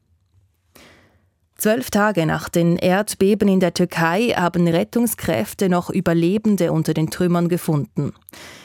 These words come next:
In der Stadt Antakya seien drei Überlebende geborgen worden.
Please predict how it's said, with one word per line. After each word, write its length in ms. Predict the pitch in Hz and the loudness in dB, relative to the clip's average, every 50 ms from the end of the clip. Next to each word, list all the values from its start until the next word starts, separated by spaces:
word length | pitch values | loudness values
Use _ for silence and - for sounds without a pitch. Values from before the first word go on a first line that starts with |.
| - - | -20 -6
In 60 | - 160 | -2 -2
der 100 | 151 151 | -2 -2
Stadt 320 | - - 165 170 175 - | 0 0 0 -2 0 -2
Antakya 600 | 170 160 165 185 190 196 - - 190 185 214 220 | -2 -2 0 0 -2 -2 0 0 2 2 2 0
seien 340 | 190 175 170 175 170 170 175 | 0 0 0 2 0 0 0
drei 320 | 170 160 160 165 170 190 | 0 -2 0 0 0 0
Überlebende 560 | 190 180 175 165 160 165 180 - 196 185 180 | 0 0 2 2 2 2 0 0 0 0 0
geborgen 500 | 175 - 175 - 170 170 180 185 202 180 | -2 -2 -2 0 0 0 0 0 0 0
worden. 440 | 156 151 156 165 - 190 190 196 185 | 2 0 0 0 0 0 0 0 0